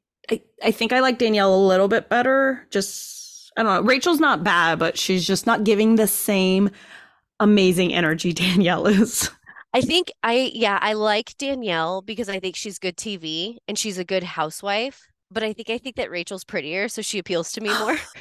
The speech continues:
Speaker 1: <laughs> I think I just, well, 'cause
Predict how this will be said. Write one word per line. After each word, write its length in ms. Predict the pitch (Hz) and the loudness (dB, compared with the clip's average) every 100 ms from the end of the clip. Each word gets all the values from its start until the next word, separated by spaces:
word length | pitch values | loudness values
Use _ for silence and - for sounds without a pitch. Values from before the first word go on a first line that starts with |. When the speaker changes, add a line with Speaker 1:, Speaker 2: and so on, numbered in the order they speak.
| - - - | -4 -2 -2
Speaker 1:
<laughs> 1120 | - - - - - - - - - - - | -2 -2 -4 -6 -8 -8 -8 -6 -4 -4 2
I 120 | 311 | 2
think 360 | 240 269 240 320 | 2 -2 0 2
I 120 | 359 | 0
just, 340 | 302 262 - 285 | 2 -2 0 2
well, 180 | 302 | 2
'cause 420 | 285 285 269 233 | 2 2 2 -2